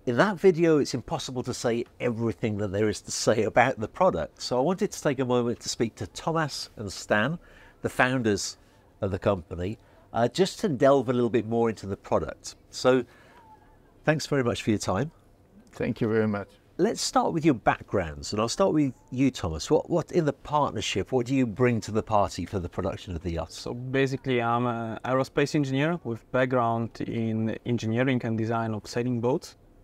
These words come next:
Speaker 3: And this is, uh, that I graduated in, uh, Warsaw University of Technology, but I've done as well master thesis in, uh, famous Cranfield University in U K. So this is my, my background in terms of, uh, education.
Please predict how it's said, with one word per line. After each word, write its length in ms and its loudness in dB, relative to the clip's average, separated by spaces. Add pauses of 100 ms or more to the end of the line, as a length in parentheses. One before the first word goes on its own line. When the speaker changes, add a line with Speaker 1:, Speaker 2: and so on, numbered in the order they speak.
(140)
Speaker 3:
And 200 -2
this 180 -2
is, 260 -6
uh, 840 -2
that 200 -2
I 100 0
graduated 600 0 (140)
in, 400 -2
uh, 180 -6
Warsaw 380 0
University 420 -2
of 100 0
Technology, 600 -4
but 300 -4
I've 320 0 (180)
done 220 0
as 160 -2
well 100 2
master 400 -2
thesis 540 -4
in, 460 -2
uh, 420 -6
famous 340 -4
Cranfield 540 0
University 540 -2
in 80 -2
U 100 -2
K. 240 -2 (640)
So 160 -4
this 180 -2
is 100 -8
my, 460 -2
my 220 -2
background 600 0
in 140 0
terms 300 -2
of, 320 -6
uh, 240 -2
education. 640 -4